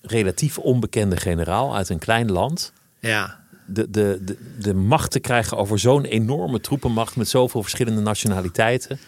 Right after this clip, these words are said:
Speaker 2: Nou.
Speaker 1: in een, in een land dat zo moeilijk, eh, te begrijpen is?
Speaker 2: Om heel eerlijk te zijn, eh, toen ik eraan, eh, begon, was een jaar van tevoren, belde Peter van Uhm mij op. Peter van Uhm was toen de commandant van de landmacht en zei: "Eh, Mart,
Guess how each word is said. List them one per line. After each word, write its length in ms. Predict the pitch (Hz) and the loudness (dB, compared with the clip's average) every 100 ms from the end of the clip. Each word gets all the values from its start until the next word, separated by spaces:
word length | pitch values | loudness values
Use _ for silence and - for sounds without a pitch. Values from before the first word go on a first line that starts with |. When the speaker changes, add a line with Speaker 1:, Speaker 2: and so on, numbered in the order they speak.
| - _ _ - | -20 _ _ -10
Speaker 2:
Nou. 200 | 95 107 | -2 0
Speaker 1:
in 80 | |
een, 100 | 110 | 2
in 120 | 110 107 | 2 2
een 120 | 104 | 4
land 240 | 110 123 | 4 2
dat 120 | 113 | 0
zo 200 | - 120 | 0 2
moeilijk, 560 | 107 107 113 101 - - - | 2 4 4 2 0 -10 -8
eh, 120 | 98 95 92 92 92 - | -4 -2 0 -2 -6 -8
te 100 | 101 | -8
begrijpen 500 | 101 131 117 - 76 | -4 0 0 0 -4
is? 280 | 76 - - _ _ | -6 -10 -14 _ _
Speaker 2:
Om 160 | 143 127 | -2 2
heel 300 | 131 127 131 | 4 4 4
eerlijk 260 | 143 147 | 4 2
te 80 | 120 | 0
zijn, 360 | 120 113 110 120 | 0 0 0 -4
eh, 120 | 117 | -6
toen 240 | 104 127 | -2 -2
ik 140 | 120 113 | -2 -2
eraan, 280 | 113 113 | -2 -2
eh, 220 | 113 107 101 | -2 -2 -4
begon, 340 | 104 - 127 110 | -4 -4 -2 -2
was 100 | 101 | -2
een 120 | 110 | 0
jaar 240 | 120 117 | 0 0
van 160 | 104 104 | -2 -4
tevoren, 420 | 101 113 113 101 | -2 -2 -2 -2
belde 240 | 110 110 | -4 -4
Peter 340 | 107 123 117 113 | -6 -4 -4 -6
van 100 | 101 | -6
Uhm 120 | 117 | -6
mij 160 | 107 98 | -4 -6
op. 80 | 104 - | -10 -10
Peter 220 | 107 107 | -8 -6
van 80 | 117 | -6
Uhm 80 | 104 | -6
was 100 | 104 | -6
toen 180 | - 110 | -8 -8
de 80 | 113 | -6
commandant 360 | 101 104 101 | -6 -6 -6
van 140 | - 98 | -8 -10
de 60 | |
landmacht 440 | 101 101 104 95 - | -8 -8 -8 -10 -12
en 120 | 104 | -10
zei: 240 | 98 95 | -8 -8
"Eh, 60 | 98 | -8
Mart, 300 | 101 101 | -8 -10